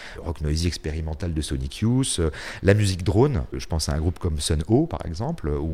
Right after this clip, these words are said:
on est face à des grandes plages musicales très stagnantes, des grands riffs de guitare qui n'en finissent plus, qui sont comme des clusters sonores où rien ne se passe, sinon une nappe de son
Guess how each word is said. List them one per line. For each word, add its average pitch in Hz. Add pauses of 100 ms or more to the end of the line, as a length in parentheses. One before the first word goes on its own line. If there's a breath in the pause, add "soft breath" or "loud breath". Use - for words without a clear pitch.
on 71
est 113
face 120
à 82
des 73
grandes 107
plages 107
musicales 92 (220 loud breath)
très -
stagnantes, 110 (400 loud breath)
des 85
grands 95
riffs 113
de 104
guitare 101
qui -
n'en 82
finissent 80
plus, 156 (440 loud breath)
qui 92
sont 127
comme 87
des 85
clusters 117
sonores 117
où 95
rien 113
ne 156
se -
passe, - (440 loud breath)
sinon 127
une 101
nappe 107
de 98
son 151